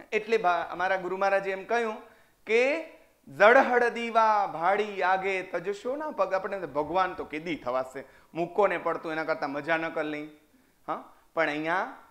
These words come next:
આ વાત કરી, માર્ગાનુસારિતા ઉપર ચાલી અને હું ઈષ્ટફળને પ્રાપ્ત કરું. એ ઈષ્ટફળ કયું? મુક્તિ. અને એના ઉપર ચાલ્યા જ કરું, ચાલ્યા જ કરું, ચાલ્યા જ કરું,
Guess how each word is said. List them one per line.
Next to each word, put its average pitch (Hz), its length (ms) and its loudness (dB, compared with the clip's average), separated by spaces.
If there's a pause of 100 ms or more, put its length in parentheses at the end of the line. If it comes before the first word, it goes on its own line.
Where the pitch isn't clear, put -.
(140)
આ 151 140 -4
વાત 143 320 -6
કરી, 151 180 -4
માર્ગાનુસારિતા 165 880 0
ઉપર 165 260 -4
ચાલી 214 500 -4 (420)
અને 160 180 -2
હું 170 340 -8 (180)
ઈષ્ટફળને 208 800 0
પ્રાપ્ત 147 360 -2
કરું. 147 340 -6
એ 160 100 -4
ઈષ્ટફળ 170 540 -6
કયું? 156 340 -2 (580)
મુક્તિ. 139 440 -12 (260)
અને 156 160 0
એના 185 100 2
ઉપર 180 160 0
ચાલ્યા 156 540 2
જ 165 160 -8
કરું, 123 300 -12
ચાલ્યા 156 420 -2
જ - 160 -14
કરું, 120 300 -12
ચાલ્યા 170 440 0
જ 180 160 -10
કરું, 135 200 -8